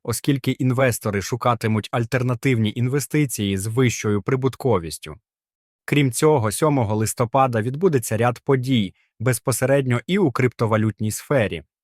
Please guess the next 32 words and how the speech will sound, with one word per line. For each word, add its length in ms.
Арка 400
випустить 580
нову 360
гру, 320
яка 280
запропонує 680
гравцям 520
захопливу 640
пригоду 640
з 120
пошуком 500
семи 360
унікальних 640
ключів. 640
Кожен 360
ключ 400
відкриває 540
доступ 480
до 160
різних 440
рівнів, 460
наповнених 680
загадками 680
та 140
випробуваннями, 920
що 200
забезпечить 720
глибоке 560
занурення 580
в 140
ігровий 360
процес. 640